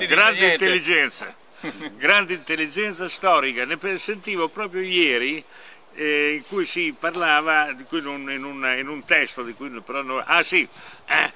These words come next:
Speaker 2: in un libro intitolato Socialismo Nazionale, in cui sottolinea l'importanza e l'intelligenza di Togliatti, eh, che era l'unica persona con cui Stalin voleva trattare, perché era l'unica persona che sapeva ragionare.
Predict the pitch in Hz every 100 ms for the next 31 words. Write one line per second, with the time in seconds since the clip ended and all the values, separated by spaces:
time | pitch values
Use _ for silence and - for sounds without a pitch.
0 | - - 127 156 208 175 175 151 160 156
1 | 165 175 156 151 156 135 147 175 131 147
2 | 139 131 - 135 120 95 90 87 - -
3 | - - 120 107 185 165 151 135 156 180
4 | 156 127 135 120 143 - 160 131 - 117
5 | 120 131 131 120 165 127 - 110 113 107
6 | - 127 117 113 101 - 110 113 - -
7 | - - - 143 143 151 147 160 185 151
8 | 139 156 147 190 151 123 147 123 165 147
9 | 135 127 120 127 123 110 120 117 165 143
10 | 107 107 107 110 127 135 117 117 - 135
11 | 117 - - - 117 123 139 131 120 113
12 | 104 127 139 123 101